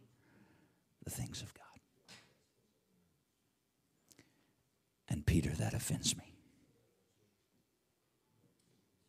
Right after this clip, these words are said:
Now watch.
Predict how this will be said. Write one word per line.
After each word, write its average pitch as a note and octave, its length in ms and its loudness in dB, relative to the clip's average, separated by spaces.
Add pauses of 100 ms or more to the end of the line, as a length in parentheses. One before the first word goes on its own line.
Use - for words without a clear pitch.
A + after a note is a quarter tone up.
(2000)
Now A#2+ 160 2
watch. - 520 -2